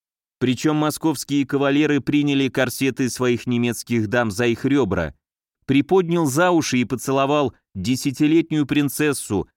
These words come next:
будущую мать Фридриха Великого, испортив ей всю причёску. Испытательные смотрины, устроенные московскому диву двумя звёздами немецкого дамского мира – сошли довольно благополучно,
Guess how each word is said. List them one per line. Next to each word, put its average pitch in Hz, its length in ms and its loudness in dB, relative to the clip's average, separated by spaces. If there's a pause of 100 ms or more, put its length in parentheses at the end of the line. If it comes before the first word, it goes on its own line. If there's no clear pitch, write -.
(140)
будущую 127 600 2
мать 123 260 -2
Фридриха 123 520 -2
Великого, 123 640 0 (220)
испортив 139 640 -2
ей 131 160 0
всю 120 240 -2
причёску. 90 800 -6 (760)
Испытательные 139 880 0
смотрины, 135 720 0
устроенные 117 600 0
московскому 117 760 -2
диву 107 480 0 (280)
двумя 135 480 0
звёздами 120 560 0
немецкого 120 600 0
дамского 120 520 0
мира – 139 440 0 (360)
сошли 175 460 -4
довольно 175 440 2
благополучно, 143 1040 0